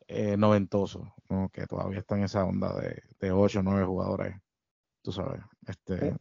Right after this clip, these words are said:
Speaker 1: como rotación.
Speaker 2: Yo, yo recuerdo a principios de los dos mil, cuando Raymond Dalmau dirigía en San Germán, que el cuadro era, eh, Cristian Dalmau, Larry Ayuso,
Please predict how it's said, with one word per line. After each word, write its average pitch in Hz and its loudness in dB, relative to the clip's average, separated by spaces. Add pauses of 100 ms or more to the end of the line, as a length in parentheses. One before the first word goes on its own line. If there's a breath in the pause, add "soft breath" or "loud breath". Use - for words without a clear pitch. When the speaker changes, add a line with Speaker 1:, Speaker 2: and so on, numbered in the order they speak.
Speaker 1:
como 98 0
rotación. 90 -2 (1080)
Speaker 2:
Yo, 135 6 (120)
yo 127 0
recuerdo 151 10
a 170 8
principios 147 8
de 151 8
los 156 8
dos 147 4
mil, 151 4 (420)
cuando 135 6
Raymond 131 6
Dalmau 127 10
dirigía 156 10
en 156 8
San 160 6
Germán, 151 8 (1040)
que 151 12
el 139 12
cuadro 143 12
era, 170 8 (200)
eh, 131 0
Cristian 147 8
Dalmau, 147 10
Larry 147 12
Ayuso, 151 8